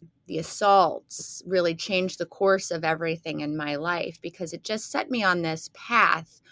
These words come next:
where I was no longer making choices about my life,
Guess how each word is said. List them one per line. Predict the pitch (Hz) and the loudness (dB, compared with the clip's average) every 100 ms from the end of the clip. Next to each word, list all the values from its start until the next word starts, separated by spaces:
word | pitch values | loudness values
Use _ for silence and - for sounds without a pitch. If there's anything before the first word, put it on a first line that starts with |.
| - - _ - | -20 -20 _ 0
where | 208 196 180 | 6 8 8
I | 196 196 | 6 6
was | 185 175 160 160 - _ _ - | 4 4 2 -2 -10 _ _ 2
no | 233 247 | 6 8
longer | 240 233 220 202 | 8 8 6 4
making | 185 170 170 160 160 | 4 0 0 -2 -4
choices | 165 - 160 170 - 277 269 294 | -4 -2 0 0 0 2 4 2
about | 277 269 277 | 4 4 4
my | 262 262 | 2 2
life, | 262 262 269 294 - - | 2 2 2 0 -4 -20